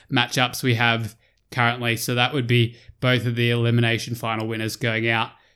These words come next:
straight away there. Uh, so according to Squiggle, we've got Geelong,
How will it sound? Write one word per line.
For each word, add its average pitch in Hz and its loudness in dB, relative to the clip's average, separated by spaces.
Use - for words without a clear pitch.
straight 123 2
away 139 4
there. 127 2
Uh, 127 4
so 135 2
according 165 6
to 151 4
Squiggle, 214 2
we've 135 2
got 147 0
Geelong, 151 4